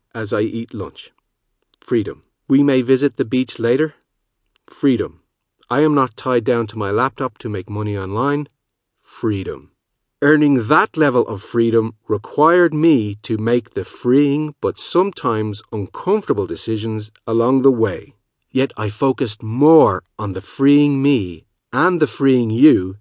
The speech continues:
than I feared doing uncomfortable stuff. I see the lunches in Bali. I see you living in Bali as a full-time blogger.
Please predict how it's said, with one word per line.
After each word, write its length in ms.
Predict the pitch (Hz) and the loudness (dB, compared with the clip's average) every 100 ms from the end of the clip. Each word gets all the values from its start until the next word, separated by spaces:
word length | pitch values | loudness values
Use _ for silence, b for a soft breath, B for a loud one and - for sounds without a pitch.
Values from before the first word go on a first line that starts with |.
| _ | _
than 140 | 123 110 | -6 -4
I 100 | 104 | -4
feared 540 | - 135 131 131 117 _ - | -2 4 4 4 0 _ -4
doing 440 | 120 120 117 113 107 _ | 0 0 -2 -6 _ _
uncomfortable 680 | 120 104 - 120 104 101 101 | -6 -6 -6 -6 -6 -6 -6
stuff. 500 | - - 95 - _ _ _ _ _ _ _ - | -6 -6 -6 -6 _ _ _ _ _ _ _ -4
I 100 | 143 | -4
see 320 | 135 - 180 | -4 -4 -4
the 120 | 160 156 | 0 2
lunches 440 | 143 143 - 123 | 2 0 -2 -6
in 220 | 135 110 | -6 -6
Bali. 480 | 101 107 98 80 - - _ _ - | -4 -4 -4 -6 -12 -20 _ _ -6
I 180 | 117 127 | -2 -2
see 340 | 110 120 120 | -4 -6 -6
you 440 | 113 113 160 175 95 | -2 4 6 6 2
living 320 | 87 87 85 | -4 -10 -14
in 160 | 87 80 | -16 -14
Bali 460 | 92 78 78 69 _ - | -12 -12 -16 -20 _ -12
as 160 | 92 | -8
a 40 | 92 | -8
full-time 600 | - 113 98 95 85 73 | -2 -4 -4 -12 -14 -12
blogger. 300 | 87 78 | -12 -12